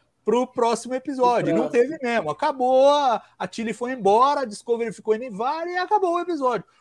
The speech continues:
Speaker 1: O que, pra mim, é, espectador da velha guarda, que gosta do formato episódico, é um, é um ponto forte desse episódio pra mim. Tipo, não vai me deixar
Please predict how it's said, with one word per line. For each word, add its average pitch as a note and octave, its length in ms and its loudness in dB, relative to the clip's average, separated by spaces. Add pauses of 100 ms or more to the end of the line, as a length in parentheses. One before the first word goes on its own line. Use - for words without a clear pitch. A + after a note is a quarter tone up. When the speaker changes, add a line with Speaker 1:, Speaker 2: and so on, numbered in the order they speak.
Speaker 1:
O G3+ 100 -6
que, - 160 -4
pra F4 280 -2
mim, A3+ 460 -6 (160)
é, D#3+ 300 2
espectador F3 600 0
da D4+ 80 2
velha C4+ 280 -2
guarda, D3 420 0
que - 140 -14
gosta E3 440 -4
do B3 80 -6
formato F3 400 -6
episódico, C#3+ 640 -6 (280)
é F3+ 160 0
um, B3 260 -2
é A3+ 80 -2
um A3+ 80 -2
ponto B3+ 300 -2
forte C4+ 480 0
desse C4+ 240 -8
episódio B3+ 440 -6
pra C4 140 -8
mim. A3 160 -8
Tipo, D3 240 -14
não B3+ 280 0
vai A#3 240 -2
me A#3+ 120 -8
deixar G3+ 760 2